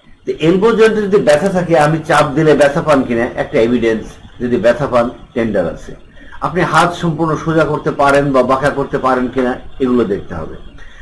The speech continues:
আপনি হাত এদিকে উঠালে আপনি কষ্ট পান কিনা এগুলো দেখা দরকার।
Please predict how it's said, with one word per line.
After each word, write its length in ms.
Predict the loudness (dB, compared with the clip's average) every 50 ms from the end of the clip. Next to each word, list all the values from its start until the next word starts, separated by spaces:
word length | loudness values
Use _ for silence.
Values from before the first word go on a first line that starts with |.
| -10 -6
আপনি 200 | -4 -4 -4 -4
হাত 400 | -4 -2 0 2 2 2 0 0
এদিকে 320 | -2 -2 -2 0 0 0
উঠালে 500 | 0 0 -2 -2 0 0 2 4 4 4
আপনি 240 | 4 2 2 -2 -2 0
কষ্ট 260 | 0 0 0 -2 -4 -4 0
পান 160 | 0 2 2
কিনা 220 | 2 0 0 0 0
এগুলো 420 | 0 -2 -2 0 2 2 2 4
দেখা 240 | 2 2 0 0 -2
দরকার। 380 | -4 -4 -4 -6 -8 -12 -14